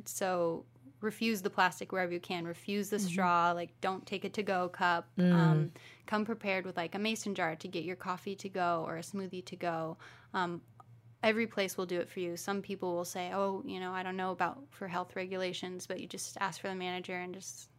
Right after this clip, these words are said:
Speaker 1: push them to do it. They can do it. Um,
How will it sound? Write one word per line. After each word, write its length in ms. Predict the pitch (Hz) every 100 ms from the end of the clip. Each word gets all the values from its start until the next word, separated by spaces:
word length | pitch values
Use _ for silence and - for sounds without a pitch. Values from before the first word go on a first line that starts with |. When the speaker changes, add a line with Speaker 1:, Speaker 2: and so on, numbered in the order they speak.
| _ - - - - - -
Speaker 1:
push 220 | 196 170
them 200 | 196 190
to 100 | 175
do 120 | 180
it. 100 | 170
They 100 | 180
can 180 | 175 180
do 100 | 170
it. 220 | - - - _
Um, 540 | 202 185 175 170 175